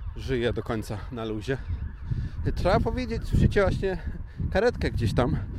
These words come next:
trzeba powiedzieć, że ludzie tutaj troszeczkę są, e, w mieście, gdzie mieszkam,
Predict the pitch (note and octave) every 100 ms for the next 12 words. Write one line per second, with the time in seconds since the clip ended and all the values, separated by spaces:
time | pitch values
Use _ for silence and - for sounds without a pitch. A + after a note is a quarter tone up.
0 | - - - - F3+ F#3 - - F#3+ F3
1 | E3 D3 E3+ - G#3+ - F3 D#3+ - F#3+
2 | F3+ - D#3 D3+ D3+ D3 C#3 C#3 C3 C3
3 | - - B2+ B2+ B2+ B2+ C#3+ D3